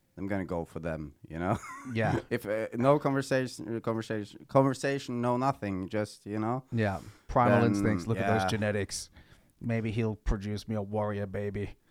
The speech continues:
Speaker 1: Exactly.
Speaker 2: And then, yeah. But, I mean, y-, uh, like, let's just say that you and me are pretty average looking guys,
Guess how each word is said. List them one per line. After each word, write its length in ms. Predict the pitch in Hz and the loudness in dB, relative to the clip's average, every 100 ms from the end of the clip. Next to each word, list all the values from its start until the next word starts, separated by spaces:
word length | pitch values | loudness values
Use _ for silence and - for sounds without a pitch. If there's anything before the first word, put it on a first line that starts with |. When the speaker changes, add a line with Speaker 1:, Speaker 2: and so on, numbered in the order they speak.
| - _ _ | -20 _ _
Speaker 1:
Exactly. 640 | 95 - - 98 104 92 85 | -14 -10 -4 -4 -4 -4 -2
Speaker 2:
And 80 | 113 | 0
then, 140 | 113 | 0
yeah. 300 | 113 107 104 98 - - - _ - | 2 4 4 0 -10 -20 -20 _ 2
But, 160 | 156 | 4
I 60 | 151 | 6
mean, 280 | 151 143 139 - | 8 8 4 -2
y-, 180 | 139 - | -10 -2
uh, 200 | 127 127 | 0 2
like, 240 | 120 120 110 - | 2 2 0 -2
let's 320 | 151 160 170 | 6 6 6
just 240 | 165 139 - | 0 0 2
say 220 | 110 107 | 4 4
that 140 | 107 | 2
you 160 | 113 120 | 2 4
and 80 | 110 | 4
me 140 | 110 | 4
are 100 | 110 - - | 2 -4 -14
pretty 320 | - 117 110 107 | -2 0 0 -2
average 340 | 101 101 95 | -4 -4 -8
looking 240 | 98 98 | -8 -6
guys, 400 | 92 76 64 - | -6 -8 -10 -16